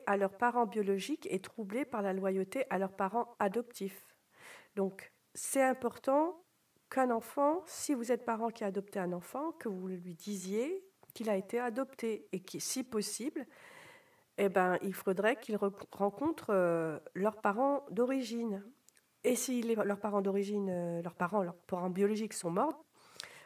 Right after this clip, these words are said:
au moins qu'ils aient un contact avec leur culture, euh, d'origine. <clears throat> Donc, dans le cas, euh, des bébés éprouvettes où il y a eu un don, don de, de, d'ovule ou de sperme, c'est balèze, hein, de,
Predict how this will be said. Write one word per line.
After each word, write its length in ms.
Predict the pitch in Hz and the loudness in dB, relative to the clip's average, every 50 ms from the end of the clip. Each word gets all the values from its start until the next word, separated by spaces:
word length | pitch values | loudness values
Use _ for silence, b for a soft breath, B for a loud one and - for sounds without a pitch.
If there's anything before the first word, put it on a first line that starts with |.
| B _ | B _
au 100 | - 226 | 2 4
moins 220 | 226 226 262 302 302 | 6 6 6 4 4
qu'ils 300 | 294 - 220 190 196 240 | 2 -4 -6 -2 2 2
aient 60 | 247 | 2
un 100 | 214 185 | 2 2
contact 580 | - - 220 208 214 233 247 269 - - - - | 0 -2 -4 0 0 0 0 0 -2 -6 -6 -6
avec 240 | 202 190 202 202 - | -4 -2 -2 -2 -2
leur 160 | 226 190 - | -4 -4 -4
culture, 460 | - 220 202 - - 269 277 277 254 - - | -6 -6 -6 -4 -4 -6 -6 -6 -8 -6 -4
euh, 260 | 202 196 196 190 185 | -2 -2 -2 -2 -2
d'origine. 540 | 175 220 226 294 311 - 240 254 247 240 254 - - _ _ _ _ _ _ _ _ _ _ _ - - _ _ _ _ _ _ _ _ _ _ _ _ _ B B B B B B B B B B B B B B B B B B _ _ | 0 0 2 2 2 2 0 -2 -2 -2 -6 -10 -16 _ _ _ _ _ _ _ _ _ _ _ -20 -20 _ _ _ _ _ _ _ _ _ _ _ _ _ B B B B B B B B B B B B B B B B B B _ _
<clears throat> 580 | - 294 - - - 311 285 240 185 165 - - - _ _ _ _ _ _ b b b b b b b b b b b b b b b _ _ | 0 0 4 8 12 12 12 12 10 8 4 -2 -14 _ _ _ _ _ _ b b b b b b b b b b b b b b b _ _
Donc, 360 | 202 208 226 233 220 - - - _ - | 6 8 8 8 6 2 -4 -12 _ 4
dans 160 | 190 247 269 | 8 8 10
le 160 | 277 285 277 | 10 8 6
cas, 460 | 277 - 269 262 254 247 240 240 240 240 - | 4 6 8 10 12 12 12 10 8 6 4
euh, 120 | 202 202 | 2 4
des 140 | 196 190 208 | 4 4 2
bébés 400 | 196 220 220 202 185 220 220 220 | 2 2 2 2 2 0 0 0
éprouvettes 640 | 214 208 - - - 214 202 190 214 214 214 214 - | 0 -2 -6 -8 -8 -2 2 4 6 6 6 4 0
où 60 | 190 | 0
il 60 | 185 | 2
y 60 | 190 | 4
a 60 | 185 190 | 6 6
eu 180 | 202 196 196 | 6 6 6
un 140 | 185 180 180 | 6 6 4
don, 560 | 175 180 190 190 185 - 180 - - 185 185 180 | 4 2 0 0 0 0 -2 -4 -4 -6 -8 -6
don 240 | 175 190 202 208 | -2 2 2 2
de, 280 | 196 185 180 170 175 180 | 2 0 -2 -2 -2 -2
de, 160 | 170 175 175 | 0 0 0
d'ovule 680 | 175 185 185 180 180 180 190 202 202 202 208 208 208 190 | 2 2 0 0 -2 -4 -4 -2 -2 -2 0 0 0 -2
ou 140 | 185 180 180 | -2 -4 -4
de 140 | 165 175 | -4 -4
sperme, 720 | 175 - - - - 220 254 311 339 339 285 202 160 170 170 | -4 -6 -2 2 4 6 6 6 6 4 2 2 0 -2 -4
c'est 480 | - - - - - 220 233 247 254 240 | -6 -8 -6 0 2 4 4 4 2 0
balèze, 640 | 196 165 202 202 233 277 320 330 339 311 254 220 247 | 2 6 8 8 8 8 8 6 6 6 4 4 4
hein, 160 | 262 269 277 | 4 4 2
de, 640 | 247 202 196 185 180 180 175 175 175 170 175 160 160 | 2 2 2 2 2 2 2 2 2 0 0 -2 -2